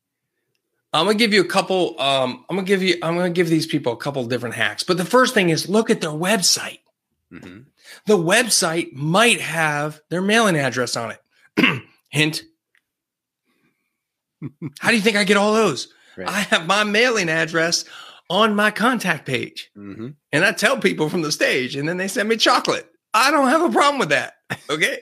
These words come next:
Speaker 1: I don't have a problem. You wanna send chocolate covered bacon? Fine. You wanna deliver a pizza? That's cool too, right? So here's the thing. So, so, so that's the first place you start. The
Speaker 2: Mm-hmm.
Speaker 1: second is their email signature.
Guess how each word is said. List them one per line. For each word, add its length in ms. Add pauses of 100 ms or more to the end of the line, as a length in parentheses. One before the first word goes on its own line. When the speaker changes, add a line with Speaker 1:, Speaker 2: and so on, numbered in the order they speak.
(120)
Speaker 1:
I 100
don't 100
have 120
a 40
problem. 440
You 120
wanna 160
send 180
chocolate 300
covered 280
bacon? 400
Fine. 280 (300)
You 60
wanna 120
deliver 300
a 60
pizza? 360 (140)
That's 180
cool 240
too, 240 (240)
right? 240 (540)
So 160
here's 240
the 100
thing. 240 (720)
So, 320 (120)
so, 380
so 340
that's 200
the 80
first 420
place 300
you 60
start. 380 (680)
The 60
Speaker 2:
Mm-hmm. 80
Speaker 1:
second 280
is 140
their 180
email 280
signature. 600